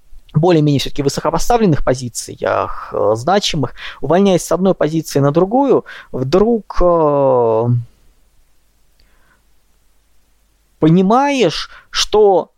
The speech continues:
а кем тебе щас представляться? У тебя вот такой вот м-, межпутье, и ты не знаешь, а кто ты? И начинает возникать вопрос, э, а как быть кем-то помимо работы?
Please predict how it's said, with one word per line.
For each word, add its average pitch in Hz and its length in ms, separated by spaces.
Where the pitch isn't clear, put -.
а 147 100
кем 247 200
тебе - 140
щас - 180
представляться? 147 720
У 143 60
тебя 220 120
вот 220 100
такой 226 240
вот 202 180
м-, 185 180
межпутье, 214 540
и 180 60
ты 233 120
не 240 100
знаешь, 214 260
а - 60
кто - 300
ты? - 260
И 139 80
начинает 254 380
возникать 233 240
вопрос, 170 680
э, - 40
а 107 460
как 254 160
быть 190 260
кем-то - 360
помимо 185 360
работы? 143 480